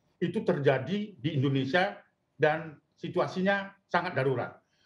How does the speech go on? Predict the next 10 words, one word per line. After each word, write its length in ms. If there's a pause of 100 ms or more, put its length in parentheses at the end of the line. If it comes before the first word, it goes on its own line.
Karena 400
dari 480
dua 240
ribu 400
tujuh 240
ratus 320
dua 240
puluh 160
enam 240
kasus 320